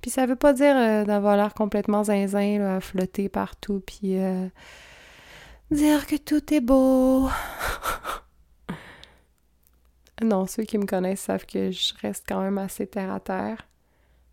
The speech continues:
Euh, je pense que ce que j'ai beaucoup développé dans les dernières années, c'est mon sens de l'humour et une capacité de plus en plus aiguisée à ne pas prendre les choses au sérieux.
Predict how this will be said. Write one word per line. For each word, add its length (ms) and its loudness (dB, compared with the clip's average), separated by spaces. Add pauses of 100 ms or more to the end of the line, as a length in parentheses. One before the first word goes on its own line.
(480)
Euh, 600 -4 (180)
je 60 -14
pense 260 -4
que 120 -6
ce 80 -8
que 140 -2
j'ai 160 -4
beaucoup 280 -8
développé 420 -2
dans 160 -2
les 80 -4
dernières 400 -2
années, 220 -2
c'est 200 -6
mon 180 -2
sens 360 -10
de 80 -6
l'humour 560 -6 (720)
et 1000 0 (200)
une 200 0
capacité 720 -4
de 180 -4 (340)
plus 440 0
en 180 2
plus 400 -6
aiguisée 640 -4 (440)
à 100 0
ne 140 0
pas 200 -6
prendre 340 -4
les 120 -4
choses 340 -6
au 60 -10
sérieux. 320 -12